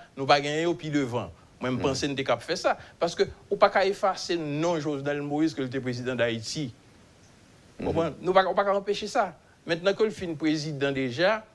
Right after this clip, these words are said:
Speaker 1: au lieu que nous amuser nous de assurer que les chouets, les chouets, les chouets,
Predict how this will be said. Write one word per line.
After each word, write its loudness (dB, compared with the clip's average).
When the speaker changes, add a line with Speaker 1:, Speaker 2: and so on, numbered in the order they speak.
Speaker 1:
au 2
lieu 8
que -2
nous -2
amuser -2
nous -6
de -2
assurer 4
que -2
les 2
chouets, -2
les 0
chouets, -4
les -2
chouets, 0